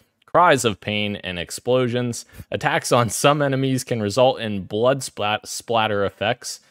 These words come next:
Several environments depict bloodstains on the ground around corpses.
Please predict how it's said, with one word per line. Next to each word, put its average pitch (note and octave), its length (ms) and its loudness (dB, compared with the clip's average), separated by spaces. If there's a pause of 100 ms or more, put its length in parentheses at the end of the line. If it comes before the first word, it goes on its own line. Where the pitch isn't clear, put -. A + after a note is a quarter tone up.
(120)
Several D#3+ 480 4
environments A#2 640 2
depict G2+ 500 -6
bloodstains A2 720 -2
on G#2 120 -4
the F2+ 80 -6
ground A2+ 420 -2
around F2+ 380 -2
corpses. D3+ 720 -2